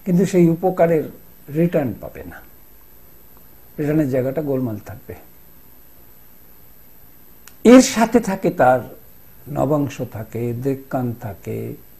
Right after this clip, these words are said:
চতুর্থাংশ থাকে, দ্বাদশাংশ থাকে। এবার সেইগুলো সমস্ত, এবার মিথুন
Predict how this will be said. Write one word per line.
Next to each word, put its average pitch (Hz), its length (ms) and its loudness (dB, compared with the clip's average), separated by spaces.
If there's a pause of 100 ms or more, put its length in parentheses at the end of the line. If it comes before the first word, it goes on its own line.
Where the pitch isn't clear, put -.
(140)
চতুর্থাংশ 127 800 -8
থাকে, 104 460 -14 (1300)
দ্বাদশাংশ 127 680 -4 (100)
থাকে। 107 420 -12 (2000)
এবার 214 140 10
সেইগুলো 214 540 8
সমস্ত, 185 500 2
এবার 208 180 6
মিথুন 214 720 0